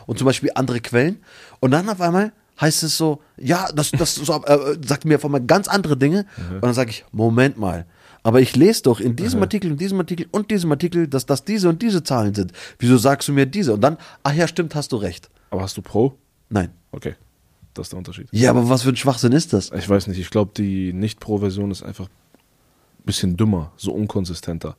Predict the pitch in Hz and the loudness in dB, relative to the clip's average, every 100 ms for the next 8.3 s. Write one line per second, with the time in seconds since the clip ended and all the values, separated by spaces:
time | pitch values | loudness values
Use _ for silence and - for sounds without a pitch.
0 | _ _ _ _ _ - 92 98 87 - | _ _ _ _ _ -2 0 2 -2 -10
1 | - 101 85 - 95 101 143 143 - 104 | -10 -8 -6 -6 -2 2 4 4 2 0
2 | 92 98 107 _ - _ - 80 104 87 | 2 0 -2 _ -20 _ -6 -4 -4 -6
3 | 78 73 67 60 78 60 - 65 - - | -8 -12 -16 -16 -18 -14 -12 -12 -14 -18
4 | - 67 76 71 80 - 85 85 80 - | -14 -12 -10 -8 -8 -8 -10 -10 -10 -8
5 | - 85 85 98 101 87 90 92 90 87 | -8 -8 -4 -2 0 -2 -6 -6 -4 -4
6 | 85 - - 110 135 107 131 127 120 120 | -8 -8 -2 0 2 0 0 2 2 2
7 | 110 110 107 101 92 - 95 95 95 73 | 0 0 -2 -4 -6 -4 -2 -2 -2 -6
8 | 71 - | -12 -16